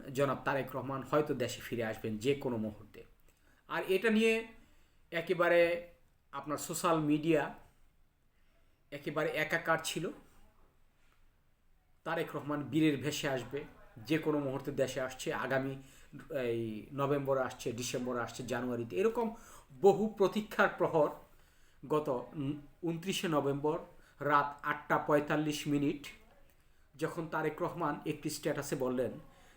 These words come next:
যে আশাটা তার হাতে নেই, ঠিক সেই মুহূর্তে বিএনপির মাথায় যেন বর্জ্য, যেটাকে বলা হয় যে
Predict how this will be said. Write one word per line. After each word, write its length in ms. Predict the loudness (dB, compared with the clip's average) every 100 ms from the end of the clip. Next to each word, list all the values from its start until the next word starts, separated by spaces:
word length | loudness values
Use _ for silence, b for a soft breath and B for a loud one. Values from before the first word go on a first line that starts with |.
| b
যে 140 | -2 -2 -2
আশাটা 300 | -2 -2 -2 -2
তার 120 | -4 -4
হাতে 180 | -8 -8 -8
নেই, 120 | -12 -16 -20 -20 -20 -20 -20 -20 -20 -20 -20 -20 _ _ -20 -20 _ -20 -20 -2
ঠিক 180 | 0 0 6
সেই 160 | 8
মুহূর্তে 420 | 8 4 -2 -4 -6 -8 -16 -16
বিএনপির 600 | 0 4 4 4 0 2 0
মাথায় 340 | 0 -2 -2
যেন 120 | -2 -4 -2
বর্জ্য, 320 | -2 -4 -6 -6 -8 b b b b
যেটাকে 340 | -6 -6 -6 -8 -6
বলা 160 | -4
হয় 200 | -4 -6 -8 -20 b b b
যে 160 | -6